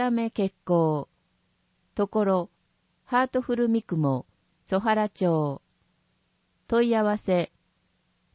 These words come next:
松坂北部商工会。電話、五六の二零三九。ファックス、五六の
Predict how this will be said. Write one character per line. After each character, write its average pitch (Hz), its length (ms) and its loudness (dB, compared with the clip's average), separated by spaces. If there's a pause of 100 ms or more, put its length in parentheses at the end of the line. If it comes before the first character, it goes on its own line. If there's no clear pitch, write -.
松 202 240 -4
坂 196 400 -2
北 185 300 -4
部 233 140 -2
商 233 240 0
工 220 240 0
会。 139 400 -2 (760)
電 202 300 2
話、 170 260 0 (520)
五 254 280 4
六 254 300 2
の 147 340 2 (380)
二 254 320 2
零 220 300 2
三 196 320 -2
九。 151 440 -2 (800)
フ - 60 -16
ァ 233 100 0
ッ - 100 -8
ク 202 120 -8
ス、 151 320 -6 (360)
五 254 280 4
六 254 260 2
の 147 340 2